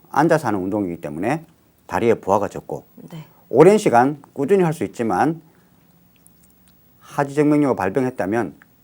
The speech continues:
Speaker 1: 고강도 자전거 운동은 좋지 않습니다.
Speaker 2: 음.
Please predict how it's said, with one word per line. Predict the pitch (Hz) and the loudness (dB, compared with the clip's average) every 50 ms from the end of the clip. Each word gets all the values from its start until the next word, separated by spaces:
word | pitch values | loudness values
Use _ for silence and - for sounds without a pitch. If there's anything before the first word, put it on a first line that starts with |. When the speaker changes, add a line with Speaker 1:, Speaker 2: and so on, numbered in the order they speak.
| _ _ _ - | _ _ _ -6
Speaker 1:
고강도 | - 95 104 120 131 143 127 113 | 0 2 4 4 4 4 2 -2
자전거 | - 87 90 110 113 107 | -2 -4 -6 -6 -6 -6
운동은 | 98 95 87 85 87 104 120 143 160 160 - _ _ _ _ _ - | -6 -6 -6 -6 -6 -4 -4 -6 -6 -8 -12 _ _ _ _ _ -14
좋지 | - 98 98 - - | -10 -10 -8 -8 -8
않습니다. | 87 - - 76 78 78 - - - - 208 | -10 -10 -10 -14 -14 -14 -14 -18 -20 -20 -18
Speaker 2:
음. | 196 190 190 196 190 185 185 180 | -18 -16 -16 -18 -18 -18 -20 -20